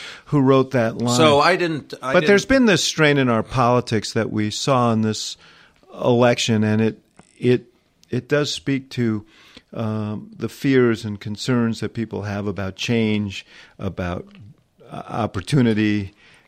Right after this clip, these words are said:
Speaker 1: and so on. I mean, it, it, it's an easy thing in politics, is it not, to sort of surf
Speaker 2: Well,
Speaker 1: pe-,
Speaker 2: think about
Speaker 1: people's
Speaker 2: Joe
Speaker 1: fear?
Speaker 2: McCarthy. There's a book gonna come out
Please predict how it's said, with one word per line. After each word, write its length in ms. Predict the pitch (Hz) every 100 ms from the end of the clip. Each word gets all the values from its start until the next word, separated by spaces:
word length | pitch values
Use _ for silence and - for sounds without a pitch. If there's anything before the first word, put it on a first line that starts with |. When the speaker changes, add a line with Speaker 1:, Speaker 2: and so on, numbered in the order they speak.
| _
Speaker 1:
and 220 | 104 110
so 160 | - 117
on. 120 | 117
I 60 | 123
mean, 160 | 139
it, 60 | 165 226
it, 340 | - 196 -
it's 200 | 170 175
an 80 | 175
easy 300 | 175 214 170
thing 240 | - 180 165
in 120 | 110
politics, 500 | 123 107 110 117 107
is 160 | 117 107
it 120 | 101
not, 260 | 107 117 117
to 80 |
sort 200 | 107 110
of 60 | 90
surf 320 | - 117 107
Speaker 2:
Well, 300 | 127 135 151
Speaker 1:
pe-, 60 | -
Speaker 2:
think 120 | 151
about 160 | 156 139
Speaker 1:
people's 140 | 123
Speaker 2:
Joe 120 | 143 131
Speaker 1:
fear? 200 | 135 120
Speaker 2:
McCarthy. 360 | 180 - 117
There's 220 | 107 135
a 60 | 151
book 240 | 104 165
gonna 140 | 147 117
come 220 | - 117
out 260 | 110 107